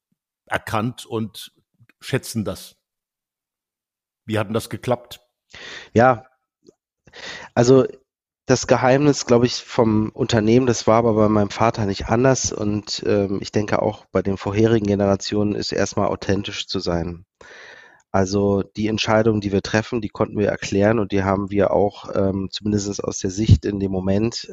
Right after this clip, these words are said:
Speaker 2: ähm, offensichtlich dann immer so in die Belegschaft, ähm, transportiert, dass man erstmal sagt, "Okay, das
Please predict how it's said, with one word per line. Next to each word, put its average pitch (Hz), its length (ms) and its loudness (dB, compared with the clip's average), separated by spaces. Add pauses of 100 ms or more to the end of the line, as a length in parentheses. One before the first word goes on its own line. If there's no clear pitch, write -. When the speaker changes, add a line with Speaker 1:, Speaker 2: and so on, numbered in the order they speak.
Speaker 2:
ähm, 101 460 -2
offensichtlich 101 640 -4
dann 101 140 -2
immer 104 180 -4
so 98 160 -6
in 101 60 -8
die 101 80 -10
Belegschaft, 104 680 -2 (720)
ähm, 98 480 0 (120)
transportiert, 110 720 0
dass - 420 -6
man 101 120 -2
erstmal 98 300 -4
sagt, 101 200 -2
"Okay, 110 240 -4
das - 300 -10